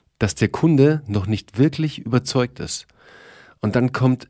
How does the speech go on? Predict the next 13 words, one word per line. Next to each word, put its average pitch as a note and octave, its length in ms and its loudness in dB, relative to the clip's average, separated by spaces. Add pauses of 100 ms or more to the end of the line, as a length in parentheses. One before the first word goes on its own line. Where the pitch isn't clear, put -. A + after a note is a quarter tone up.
(140)
immer D#3 280 4
die B2 100 -4
Frage, B2+ 500 0
die A#2+ 280 -6
ich - 160 -8
in A#2 60 2
den G#2 100 2
letzten A2 400 0
Wochen G#2+ 420 0
wirklich C#3 480 -2
oft G#2+ 220 -4
gehört G2+ 340 0
habe. D#2 300 -6